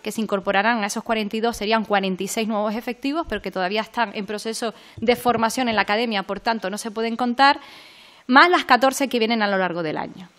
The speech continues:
Es decir, lo que les quiero decir es que cuando usted estuvo gobernando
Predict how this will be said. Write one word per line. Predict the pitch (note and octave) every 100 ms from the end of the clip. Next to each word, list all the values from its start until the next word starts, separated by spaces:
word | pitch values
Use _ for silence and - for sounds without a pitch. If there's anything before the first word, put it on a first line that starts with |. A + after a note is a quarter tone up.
| _ -
Es | A3
decir, | G#3+ G#3+
lo | F3+
que | F3+
les | F3+
quiero | - G#3
decir | A3 A3 B3 C4+ - - -
es |
que | A3
cuando | G#3 A3 A3
usted | G#3+ B3
estuvo | A3+ - C4 G#3
gobernando | F#3 F#3 G3 A#3 A#3 E3+